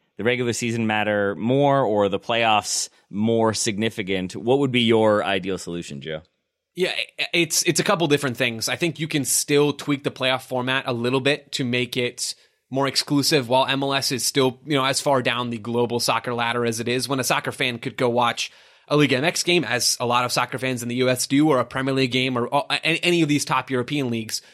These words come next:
Speaker 2: they don't have to choose M L S, right? It's not a league of choice at this point. I think you can do multiple things to try and put yourself in a better spot. One is spend more, um, while still keeping some of the major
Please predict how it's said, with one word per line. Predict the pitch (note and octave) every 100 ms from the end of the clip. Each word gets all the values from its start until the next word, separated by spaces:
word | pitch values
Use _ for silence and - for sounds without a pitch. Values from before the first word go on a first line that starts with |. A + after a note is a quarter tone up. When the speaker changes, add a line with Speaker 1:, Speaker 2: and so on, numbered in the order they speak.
| - -
Speaker 2:
they | D#3+
don't | B2+
have | D#3+ D#3
to | C3+
choose | E3+ D3 B2
M | A2+
L | G#2
S, | - -
right? | A#2+
It's | B2 C#3+
not | D3+ D3
a |
league | B2 A#2
of | A#2
choice | - A#2+ A2
at | A2+
this | A#2
point. | - B2 A2+ - - _ -
I | E3
think | F3 C#3
you | D3+
can | C#3+
do | A#2+ C#3
multiple | B2 B2+ B2+ B2 A#2
things | B2+ A#2+ A#2
to | A#2
try | - A#2 A#2+
and | B2 A#2
put | A2
yourself | C3 B2+ B2+
in | C3
a | A#2
better | B2 A#2+
spot. | - B2+ C#3+ - - - _
One | D#3 G#3
is | G3
spend | - E3+ F3
more, | D3+ F#3+ A3+ _
um, | C#3 C#3 C3
while | C#3+ -
still | - F3+
keeping | - F#3 E3+ C3+
some | A#2+ C#3+
of | C3+
the | B2
major | A#2 B2+ C3+ A#2+ B2+ A#2+